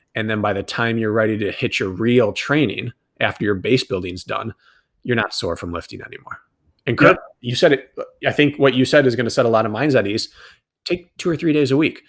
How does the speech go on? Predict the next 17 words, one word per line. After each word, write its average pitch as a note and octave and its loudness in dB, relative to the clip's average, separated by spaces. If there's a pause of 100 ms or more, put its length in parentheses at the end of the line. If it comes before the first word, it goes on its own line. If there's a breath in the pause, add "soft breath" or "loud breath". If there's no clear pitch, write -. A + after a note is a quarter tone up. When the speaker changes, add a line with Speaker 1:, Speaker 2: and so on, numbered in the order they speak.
(280 soft breath)
Speaker 1:
This - -2
doesn't D#3+ 6
have A#2 0
to B2+ -2
be C3+ 2
a - 6
four B2 0
or A2+ 0
five A2 -2
day A2+ 0
a A2 2
week G#2 -2
session, F2+ -4 (440 soft breath)
especially E3+ 4
if - 2
you B2 0
are C3 2